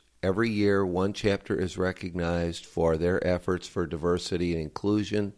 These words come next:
This is the first time A G C of Missouri has won this award, and it's a significant recognition of all the work that A G C of Missouri has done across the state to help M B Es,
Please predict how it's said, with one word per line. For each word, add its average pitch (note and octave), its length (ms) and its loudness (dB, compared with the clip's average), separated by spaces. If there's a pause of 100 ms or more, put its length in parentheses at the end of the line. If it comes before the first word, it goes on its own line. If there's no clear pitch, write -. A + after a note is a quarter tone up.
(760)
This G2 240 -2
is F2 100 -8
the F2 100 -8
first F#2 380 0
time F#2 260 0
A F2 140 0
G F2 220 -6
C F#2 280 -2
of F2 100 0
Missouri G2 460 0
has F2 220 -4
won F#2 300 0
this F2+ 180 -6
award, F2 500 0 (520)
and E2+ 160 -2
it's - 160 -8
a E2+ 80 -4
significant F#2+ 840 -4
recognition F2 720 -2
of D2+ 120 -4
all F#2 260 4
the G2 60 0
work F2 420 0 (200)
that F2 200 -2
A F#2 120 4
G F2 200 -2
C G2 240 0
of F2 80 2
Missouri E2+ 420 0
has D#2+ 260 -2
done F2 300 -2
across - 500 2
the F#2+ 120 -6
state - 500 0 (640)
to - 160 -2
help E2+ 400 2 (100)
M G2 180 2
B F#2 580 0
Es, - 200 -10